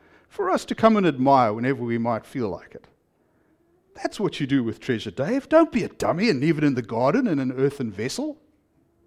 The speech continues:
Yet here it is. We have this treasure of all treasures, of knowing God, being at peace with him through Christ, held exactly in that.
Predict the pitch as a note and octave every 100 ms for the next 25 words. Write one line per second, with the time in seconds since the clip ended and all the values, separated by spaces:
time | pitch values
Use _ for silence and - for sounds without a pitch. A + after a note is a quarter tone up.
0 | _ G4 G4+ G#4+ G#4 G#4 A4 A#4+ A#4+ _
1 | _ _ _ _ _ _ _ F#3 G#3+ A3
2 | A#3+ A3+ A3 C4 E3 - - - _ _
3 | _ _ _ _ _ _ _ A3 G#3+ -
4 | A#3+ A3+ G#3+ - - A#3+ G3+ F3+ D#3 D#3
5 | A#3 A#3+ A#3+ A3+ G#3+ E3 B2+ - - -
6 | - F3 E3 F#3+ G#3 A3+ A#3+ G#3+ G3+ F3
7 | D3 - G#3 A#3 - - - - B3+ -
8 | - E3+ E3+ D#3 - C#3+ - F#3+ F3 -
9 | - - _ _ _ _ _ - - G3
10 | G3+ F#3+ D#3+ C#3+ D3 F#3+ F#3 - C#3+ -
11 | D3 D3 E3 C3+ -